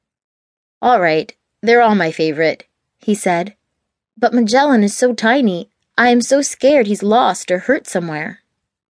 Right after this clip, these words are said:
"Have you checked all your pockets?" she asked. Mouse liked to carry his pets around with him in his pockets from time to time.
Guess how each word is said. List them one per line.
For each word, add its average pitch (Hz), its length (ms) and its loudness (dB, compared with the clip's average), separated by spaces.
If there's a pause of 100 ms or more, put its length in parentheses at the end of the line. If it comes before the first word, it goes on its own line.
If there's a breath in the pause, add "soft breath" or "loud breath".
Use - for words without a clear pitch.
(760)
"Have 247 200 -2
you 247 120 4
checked 254 340 -2
all 254 120 4
your 240 160 2 (140)
pockets?" 285 540 -2 (500)
she - 240 0
asked. 180 440 -4 (800)
Mouse 254 440 2
liked 208 200 -2
to 208 60 -6
carry 202 300 0
his 180 160 -6
pets 220 320 -6
around 156 240 -6
with 156 120 -10
him 160 140 -8
in 156 80 -8
his 151 120 -10
pockets - 480 -6
from 151 160 -12
time 147 240 -10
to - 80 -16
time. 139 360 -10